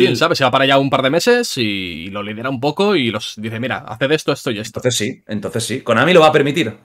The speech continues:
Speaker 2: No está a matar.
Speaker 1: Está el rumor típico de, de hecho, vamos a hablar, mira, directamente, vamos a hablar de Abandoned. ¿Estás enterado de la polémica de
Speaker 2: Ah,
Speaker 1: Abandoned?
Speaker 2: hombre, claro, lo hablé incluso en el podcast.
Speaker 1: Es verdad, Hassan Karapan, o
Speaker 2: Yo
Speaker 1: como
Speaker 2: no
Speaker 1: se llama
Speaker 2: sé
Speaker 1: el
Speaker 2: qué
Speaker 1: pavo
Speaker 2: pensar,
Speaker 1: este.
Speaker 2: ya, yo, yo creo,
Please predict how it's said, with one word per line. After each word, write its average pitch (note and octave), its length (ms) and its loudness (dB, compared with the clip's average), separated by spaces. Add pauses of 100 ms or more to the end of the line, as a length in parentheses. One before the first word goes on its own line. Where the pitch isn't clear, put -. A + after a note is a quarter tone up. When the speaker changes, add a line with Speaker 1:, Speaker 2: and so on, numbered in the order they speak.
(280)
Speaker 2:
No B2 80 -4
está D3+ 200 2
a - 20 4
matar. C#3 400 0 (1200)
Speaker 1:
Está - 140 -2
el A#2+ 80 2
rumor B2 280 0
típico A#2 420 -2
de, A2+ 140 -2
de D#3+ 100 0
hecho, G#3 120 0
vamos F#3+ 160 4
a E3+ 40 2
hablar, C3+ 280 4
mira, A#2+ 220 -4
directamente, C3 420 0
vamos C3+ 140 -2
a - 20 2
hablar B2+ 140 0
de A#2 40 0
Abandoned. A#2 420 -4 (600)
¿Estás C#3+ 120 -4
enterado C#3+ 300 2
de C#3+ 40 4
la C#3 100 2
polémica C3 280 0
de F#3 80 2
Speaker 2:
Ah, G#3+ 100 8
Speaker 1:
Abandoned? F#3 300 4
Speaker 2:
hombre, C3 260 4
claro, B2 240 6
lo A#2 80 4
hablé A#2 160 2
incluso B2+ 260 -2
en A2+ 60 -2
el G2 60 -4
podcast. G#2+ 520 -4
Speaker 1:
Es D3+ 120 -2
verdad, C#3 360 4
Hassan C3 640 0
Karapan, B2+ 380 2
o C#3 80 4
Speaker 2:
Yo - 20 -
Speaker 1:
como B2 60 2
Speaker 2:
no F#3+ 80 6
Speaker 1:
se - 60 0
llama - 20 2
Speaker 2:
sé C#3+ 80 4
Speaker 1:
el C3+ 60 4
Speaker 2:
qué - 40 2
Speaker 1:
pavo D3+ 160 6
Speaker 2:
pensar, A#2+ 320 4
Speaker 1:
este. G2 100 -2
Speaker 2:
ya, A#2 200 6
yo, D#3 220 6 (1040)
yo G3+ 380 8
creo, A3 580 6